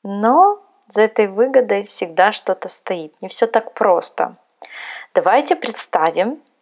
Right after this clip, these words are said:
что мы вылечили Ирину. Изобрели таблетки, которые снимают полностью приступы мигрений.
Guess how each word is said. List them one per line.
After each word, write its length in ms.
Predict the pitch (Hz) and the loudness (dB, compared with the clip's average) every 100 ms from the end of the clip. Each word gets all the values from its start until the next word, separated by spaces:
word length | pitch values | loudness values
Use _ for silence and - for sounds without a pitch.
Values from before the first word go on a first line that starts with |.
| _ | _
что 400 | - - - 190 | -8 -6 2 2
мы 260 | 185 254 320 _ _ _ _ | 4 2 0 _ _ _ _
вылечили 600 | 180 220 220 220 - 175 - | 2 2 2 -6 -12 -12 -12
Ирину. 400 | 220 156 147 151 _ _ _ _ _ _ _ _ _ _ _ _ _ | -10 -10 -12 -18 _ _ _ _ _ _ _ _ _ _ _ _ _
Изобрели 480 | 220 - - 233 220 | -2 -2 2 2 2
таблетки, 640 | 208 170 - 160 226 - | 0 0 2 2 2 0
которые 460 | 254 240 - 175 170 | -2 0 2 4 2
снимают 480 | - 170 170 170 - - | 0 -6 -4 -4 -6 2
полностью 680 | 180 208 247 247 240 233 | 6 6 4 0 -2 -6
приступы 640 | 226 170 170 - - - 180 | -4 -6 -6 -8 -10 -8 -6
мигрений. 580 | 185 185 170 156 156 | -4 -2 -2 -2 -8